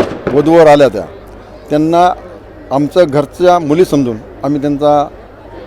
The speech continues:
शाही थाटामध्ये सामुदायिक विवाह सोहळ्यामध्ये लग्न करून देतो आहे. येणाऱ्या सर्व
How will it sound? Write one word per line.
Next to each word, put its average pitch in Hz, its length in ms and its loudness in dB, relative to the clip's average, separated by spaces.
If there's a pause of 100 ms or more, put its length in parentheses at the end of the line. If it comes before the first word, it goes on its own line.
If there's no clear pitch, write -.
(160)
शाही 170 220 4
थाटामध्ये 131 420 -2 (920)
सामुदायिक 143 360 0
विवाह 147 160 4
सोहळ्यामध्ये 135 440 0
लग्न 123 200 -4
करून 120 180 -8
देतो 113 200 -8
आहे. - 120 -10 (920)
येणाऱ्या 185 640 2 (360)
सर्व 170 360 4